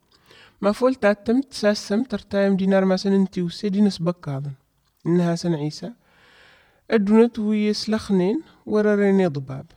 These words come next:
يميرنا ناتن يران. ودو سيغ إدغرغ ويا غيل نين الزالن. وسيغ دينس بكاضن باش يدو تابن. إنني عيسى.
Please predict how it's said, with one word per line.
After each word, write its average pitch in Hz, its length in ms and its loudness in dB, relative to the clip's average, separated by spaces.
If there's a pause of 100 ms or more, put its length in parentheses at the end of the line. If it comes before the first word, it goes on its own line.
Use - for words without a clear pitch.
(140)
يميرنا 202 500 4
ناتن 156 340 -2
يران. 143 340 -4 (2750)
ودو 214 360 4
سيغ 233 320 2
إدغرغ 196 680 0 (1160)
ويا 202 320 4
غيل 196 300 4
نين 196 180 6
الزالن. 156 580 0 (400)
وسيغ 196 380 -2
دينس 190 340 0
بكاضن 180 540 -2
باش 190 240 -4
يدو 180 200 -2
تابن. 143 420 -8 (1500)
إنني 185 380 6
عيسى. 151 360 -4